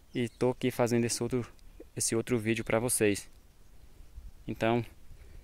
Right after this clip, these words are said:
é, por isso que a gente pede pro pessoal se inscrever, compartilhar os vídeos, comentar, deixar aí a sua curtida, porque a gente também tem um custo, né? Apesar que a gente não cobra nada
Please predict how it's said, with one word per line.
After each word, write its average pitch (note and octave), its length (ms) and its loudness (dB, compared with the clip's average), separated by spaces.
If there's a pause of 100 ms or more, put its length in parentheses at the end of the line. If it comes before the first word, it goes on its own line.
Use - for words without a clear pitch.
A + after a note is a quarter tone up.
(420)
é, G2 540 2 (140)
por - 80 -6
isso - 100 -2
que - 60 4
a C3 40 4
gente C3+ 180 2
pede C3 300 8 (140)
pro - 80 -16
pessoal A#2 440 4 (420)
se - 160 0
inscrever, A#2 640 8
compartilhar A#2 480 4
os G2 120 6
vídeos, B2+ 600 4 (400)
comentar, B2+ 600 8
deixar B2 340 6
aí A#2+ 120 4
a A2 40 0
sua A#2 200 0
curtida, C#3 500 6 (720)
porque C3+ 420 4 (100)
a B2 120 4
gente - 460 0
também C3+ 300 6
tem D3 180 8
um F#3+ 80 6
custo, E3 360 6
né? D#3 160 10 (720)
Apesar B2+ 300 6
que - 80 2
a C#3+ 60 6
gente C3 280 2
não C#3 120 6
cobra D3 340 8
nada A#2+ 320 6